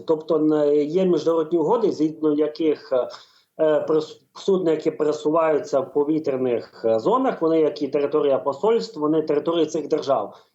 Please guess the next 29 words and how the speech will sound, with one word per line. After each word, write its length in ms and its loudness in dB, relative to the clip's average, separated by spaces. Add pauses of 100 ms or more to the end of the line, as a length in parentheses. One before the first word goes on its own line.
Їх, 340 0
е, 440 2 (320)
щоб, 340 -2
е, 500 2
якщо 240 -2
їм 200 2
дали 340 0
доступ 480 -2
через 400 0
транзит, 480 -2
через 240 -4
повітряний 540 -4
коридор, 440 0 (360)
їх 160 0
затримувати, 960 0 (120)
мирні 360 0
судна, 420 0
особливо 380 0
це 140 -8
все, 240 -6
якщо 220 -2
йдеться, 300 0
їх 200 -2
не 60 2
можна, 340 0
це 120 -2
порушення 540 0
міжнародних 500 -2
правил. 380 0